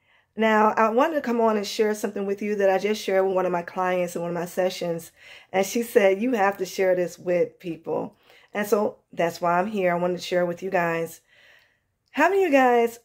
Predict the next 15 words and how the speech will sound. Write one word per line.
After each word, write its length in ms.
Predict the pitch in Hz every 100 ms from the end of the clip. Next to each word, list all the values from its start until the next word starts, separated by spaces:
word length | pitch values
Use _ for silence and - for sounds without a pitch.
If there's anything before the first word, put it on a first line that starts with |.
| _
feel 200 | - 220
like 180 | 190 196
you're 140 | 190
emotional? 580 | 180 175 175 - 156 - _ _ _ _ _ _ _ _ _ _ _ _ _ _ _ _ _ _ _
I 140 | 175 190
will 100 | 202
fall 300 | - 185 175
in 60 |
that 160 | 175 -
category 760 | 185 - - - - - 220 _ _ _ _ _ -
as 160 | 180
being 160 | - 180
an 80 | 175
emotional 420 | 175 180 190 180
person. 640 | 180 180 170 - - 220